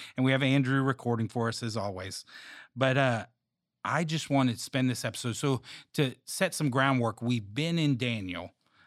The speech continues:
Uh, if you've been following us, and again, if you want to listen to any of the Daniel sermons, uh, go to first mckinney dot com slash on demand. And as you're traveling this summer, be sure to like and subscribe this. And I would encourage you to subscribe because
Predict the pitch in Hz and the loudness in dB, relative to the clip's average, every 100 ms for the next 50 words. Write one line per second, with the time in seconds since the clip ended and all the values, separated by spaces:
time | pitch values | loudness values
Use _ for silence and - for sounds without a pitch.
0 | _ 117 107 110 - 123 117 117 123 120 | _ -8 -6 -6 -4 -4 -2 0 2 2
1 | 120 120 - 117 113 120 123 120 123 120 | 4 2 0 -2 0 2 2 0 0 0
2 | 120 113 113 117 101 120 127 123 107 101 | 2 0 -2 -6 -6 -2 0 0 -2 -8
3 | 110 113 117 113 - 123 107 90 90 - | -6 -2 -2 -2 -4 -4 -4 -6 -8 -10
4 | - - - - - 104 95 90 87 - | -12 -16 -20 -20 -12 -6 -4 -4 -6 -14
5 | _ _ - 127 113 - 123 - 120 120 | _ _ -8 -4 -4 -2 -4 -4 -6 -6
6 | 107 110 104 - 104 101 95 92 110 104 | -4 -6 -6 -8 -8 -8 -8 -10 -8 -8
7 | 98 101 104 101 104 - - - - 127 | -8 -10 -10 -10 -12 -14 -20 -20 -8 -2
8 | 117 - 131 117 117 156 151 135 117 143 | -2 0 -2 -2 0 2 4 4 2 2
9 | 127 113 127 - 151 135 120 120 120 117 | 2 2 0 0 0 2 2 0 0 -4
10 | - 104 - 131 131 110 104 - 117 117 | -4 -8 -4 0 0 -2 -6 -8 -4 -4
11 | 107 95 139 151 123 117 123 107 101 - | -4 -2 2 4 4 2 0 -2 -6 -6
12 | 101 - - 117 101 95 92 - 117 101 | -10 -10 -4 -2 -2 -4 -10 -8 -6 -6